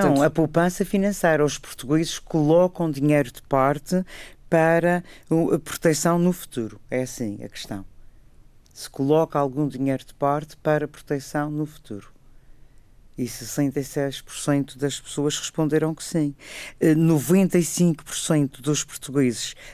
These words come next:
Speaker 2: assumiram que limitam as suas despesas ao essencial e que vão continuar a fazê-lo nos próximos anos.
Speaker 1: Eh, hum, alguns deles provavelmente por obrigação, por, eh, por,
Speaker 2: Exatamente.
Speaker 1: por, por força das circunstâncias.
Speaker 2: Exatamente, sem dúvida.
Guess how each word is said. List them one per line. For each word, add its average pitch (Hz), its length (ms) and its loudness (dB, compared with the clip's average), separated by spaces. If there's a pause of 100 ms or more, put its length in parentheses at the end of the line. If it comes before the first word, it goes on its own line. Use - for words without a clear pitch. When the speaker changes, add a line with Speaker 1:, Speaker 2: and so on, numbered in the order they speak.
Speaker 2:
assumiram 143 600 4
que 143 140 -2
limitam 143 500 4
as 135 120 0
suas 139 260 -2
despesas 139 640 -4
ao 143 140 2
essencial 143 680 -2
e 151 60 -4
que 147 140 -14
vão 151 120 0
continuar 143 640 -2
a 139 40 -6
fazê-lo 143 480 -2
nos 139 260 -6
próximos 143 580 -2
anos. 117 400 -14 (840)
Speaker 1:
Eh, 135 320 -2
hum, 127 140 -2
alguns 131 300 0
deles 143 220 -2
provavelmente 143 600 -2
por 143 140 -2
obrigação, 139 580 -2
por, 127 180 -10
eh, 123 40 -6
por, - 60 -2
Speaker 2:
Exatamente. 127 640 0
Speaker 1:
por, 139 200 -2
por - 120 -14
força 175 360 -2
das 143 180 -2
circunstâncias. 143 540 2
Speaker 2:
Exatamente, 135 380 2
sem 131 240 2
dúvida. 110 560 -2